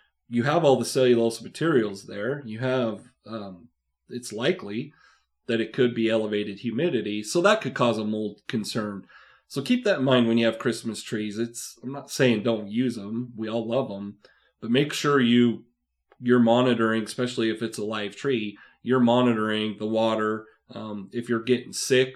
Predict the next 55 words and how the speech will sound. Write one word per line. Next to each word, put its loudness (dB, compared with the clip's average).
maybe -2
it's -8
the -10
type -6
of -20
tree -6
you 0
have. -2
Maybe -2
you 4
can -2
just -6
take -2
antihistamines 0
and -6
you're -6
fine. -6
So -6
keep 0
that 2
in 0
mind, 4
um, -10
with -4
qu-, -4
Christmas -4
trees. -10
So 2
here's 4
my 2
call 4
to 2
action. -8
Christmas 0
is -6
gonna 2
be 2
on 2
Sunday. -4
I -14
hope -6
all 4
of -2
you 2
are -4
ready -4
for -10
that. -8
If -14
you -4
don't -8
celebrate -6
it, -8
happy -12
holidays. -6